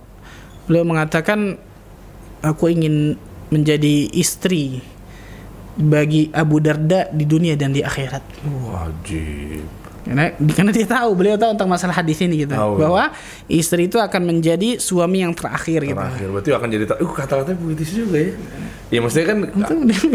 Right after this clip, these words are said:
Speaker 1: puitis
Speaker 2: enggak,
Speaker 1: banget,
Speaker 2: maksudnya kan
Speaker 1: subhanallah.
Speaker 2: udah bener-bener ketemu. Tapi nasib yang suami pertamanya gimana tuh, Ustaz?
Speaker 1: Maksudnya?
Speaker 2: Kan tadi kan akan ketemu sama yang
Speaker 1: Antum
Speaker 2: kelima.
Speaker 1: lupa bidadari.
Speaker 2: Oh, iya. Wah,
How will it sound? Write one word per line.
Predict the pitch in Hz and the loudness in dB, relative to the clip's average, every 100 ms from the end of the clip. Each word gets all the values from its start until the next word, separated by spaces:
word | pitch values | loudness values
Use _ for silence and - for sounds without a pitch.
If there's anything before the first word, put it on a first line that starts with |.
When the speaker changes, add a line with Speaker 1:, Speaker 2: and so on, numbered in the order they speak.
| 170 170 | 2 2
Speaker 1:
puitis | 285 | 2
Speaker 2:
enggak, | 269 | 2
Speaker 1:
banget, | 190 123 | 2 2
Speaker 2:
maksudnya | 131 196 214 | 2 2 2
kan | 170 | 2
Speaker 1:
subhanallah. | 156 143 147 151 | 0 0 2 2
Speaker 2:
udah | 151 | 2
bener-bener | 143 151 147 151 151 - - - - | 2 0 2 0 -2 -8 -16 -18 -18
ketemu. | - 135 139 143 - | -10 -4 -2 -2 -2
Tapi | 208 302 | -2 0
nasib | 359 311 | 0 0
yang | 247 202 | 0 0
suami | 208 208 | 0 2
pertamanya | 202 196 262 | 0 0 0
gimana | 466 453 139 143 | 0 0 0 -2
tuh, | 143 | -2
Ustaz? | 139 127 - - - - - - - | 0 -2 -2 -18 -20 -20 -20 -20 -10
Speaker 1:
Maksudnya? | 170 220 | -2 0
Speaker 2:
Kan | 269 160 | 2 2
tadi | 185 | 2
kan | 220 240 | 2 0
akan | 175 170 | -2 -2
ketemu | 170 185 - 214 | 0 -2 0 -2
sama | 202 165 165 | -2 0 2
yang | 160 | 2
Speaker 1:
Antum | 165 - | 0 0
Speaker 2:
kelima. | 392 339 | 4 2
Speaker 1:
lupa | 233 | 2
bidadari. | 233 214 185 160 117 139 131 - - - - - | 2 2 2 0 -4 -8 -10 -12 -20 -20 -20 -18
Speaker 2:
Oh, | - 123 | -10 -6
iya. | 117 104 82 80 90 110 - | -4 -2 -2 -2 -2 -4 -6
Wah, | - | -6